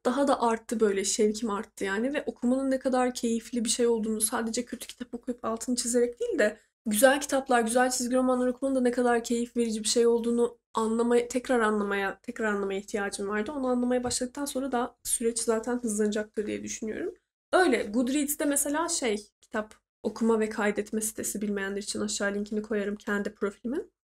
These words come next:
Goodreads'te, ay bu arada Goodreads'te Türkiye'de en çok takip edilen ikinci, üçüncü veya dördüncü insan olmam lazım. Yani bunun da havasını atayım diyormuşum.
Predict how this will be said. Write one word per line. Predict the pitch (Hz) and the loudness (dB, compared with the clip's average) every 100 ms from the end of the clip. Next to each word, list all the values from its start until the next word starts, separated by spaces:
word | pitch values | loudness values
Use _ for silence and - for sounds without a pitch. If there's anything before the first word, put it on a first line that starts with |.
| - | -4
Goodreads'te, | 226 349 370 320 - 302 381 440 _ _ - | 0 4 6 6 4 4 0 0 _ _ 0
ay | 214 | 8
bu | 254 | 12
arada | 254 247 | 12 12
Goodreads'te | 233 240 214 247 - 262 | 6 4 2 0 0 -4
Türkiye'de | - 233 247 233 | -2 -2 0 2
en | 233 233 | 4 2
çok | 226 - | -2 -2
takip | 220 208 - | 0 0 0
edilen | 220 208 214 233 | -2 0 2 0
ikinci, | 233 - 220 208 | -2 -2 -2 -2
üçüncü | 208 - 208 | -4 -4 -2
veya | 208 202 208 | 0 2 2
dördüncü | 202 196 202 202 | 2 0 -2 -2
insan | 196 190 196 | -2 0 0
olmam | 190 214 - - | 0 -2 -2 -4
lazım. | - 208 214 285 - - - - | -4 -4 -4 -6 -4 -8 -6 -4
Yani | 208 | -2
bunun | 214 220 220 | 0 2 2
da | 214 | 4
havasını | 214 214 214 226 214 | 4 6 4 2 0
atayım | - 220 214 | 0 0 2
diyormuşum. | 247 240 - - | 2 0 0 -2